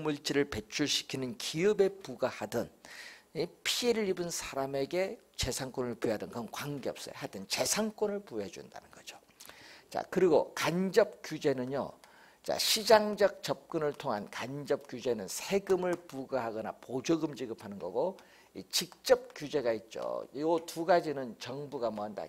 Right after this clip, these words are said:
개입을 하는 것. 정부가 개입하는 건데 직접 규제는 금지가 있어요.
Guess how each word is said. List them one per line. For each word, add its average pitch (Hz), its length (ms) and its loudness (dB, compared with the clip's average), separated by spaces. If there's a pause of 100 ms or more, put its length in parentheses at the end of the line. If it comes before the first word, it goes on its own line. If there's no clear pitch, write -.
개입을 120 420 -4
하는 76 240 -14
것. - 140 -20 (260)
정부가 107 640 -6
개입하는 110 440 -4
건데 95 340 -4 (280)
직접 - 540 6
규제는 143 440 0
금지가 147 580 -2
있어요. - 380 -10